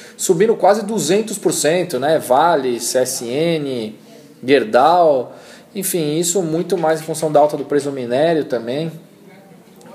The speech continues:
ah, pela questão do Trump ter sido eleito nos Estados Unidos, que traz uma perspectiva de que ele vá,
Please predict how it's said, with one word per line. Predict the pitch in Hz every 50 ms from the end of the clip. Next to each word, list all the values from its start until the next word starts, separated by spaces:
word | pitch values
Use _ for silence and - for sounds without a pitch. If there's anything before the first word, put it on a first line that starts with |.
| -
ah, | 127 127 120 120 117 113 110 107 104 98 - - - - - - - - - - _
pela | - 135 135
questão | 135 - 135 135 - 143 139
do | 135 123
Trump | 127 - 131 131 131 131
ter | 123 120
sido | - - 127 123
eleito | 120 117 117 120 127 123 - 117
nos | 120 113
Estados | 113 113 - - 120 110 104
Unidos, | 107 101 104 117 135 156 170 165 123 107 -
que | - -
traz | - - 123 123 123
uma | 123 120
perspectiva | - 120 113 - - 113 110 - - 131 123 117
de | 107 110
que | - -
ele | 113 110 107
vá, | 101 113 120 123 117 104 104 -